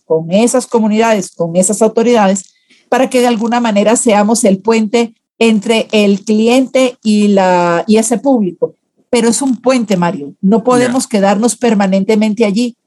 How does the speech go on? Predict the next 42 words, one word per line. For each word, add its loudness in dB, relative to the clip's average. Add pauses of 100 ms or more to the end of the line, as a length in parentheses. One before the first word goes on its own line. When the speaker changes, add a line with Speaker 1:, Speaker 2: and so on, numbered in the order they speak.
(180)
Speaker 1:
porque 0
lo 2
que 0
va 2
a 0
ser -2
creíble 0
es 0
que -2
esa 0
comunidad, 2
esa 0
autoridad, 0 (320)
ese 0
medio 0
de 0
comunicación 0
luego 2
tengan 2
una 0
conexión 0
directa 0
con -2
ese -4
cliente. 0
Nosotros 0
siempre 0
vamos 0
a 2
estar -4
facilitando 0
allí -2 (420)
la, 2
las 0
notas 0
de 2
prensa 0
y -2
todas 0
esas -2
cosas, 0
pero 0